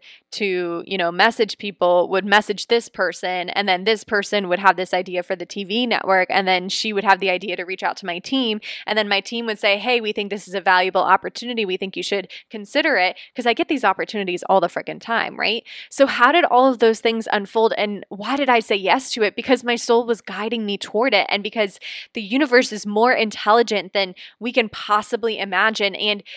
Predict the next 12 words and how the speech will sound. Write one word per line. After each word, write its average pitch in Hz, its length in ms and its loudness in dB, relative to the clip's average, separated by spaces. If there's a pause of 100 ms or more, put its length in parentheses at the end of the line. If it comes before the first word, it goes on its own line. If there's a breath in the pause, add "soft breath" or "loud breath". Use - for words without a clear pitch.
(160 loud breath)
if 220 140 -4
we're 240 100 2
not 233 300 0
listening, 214 720 -4 (240 soft breath)
if 220 140 -8
we're 226 100 0
not 226 400 4
seeing, 220 640 -4
if - 160 -2
we're 220 140 4
blind 226 640 2
to 185 480 0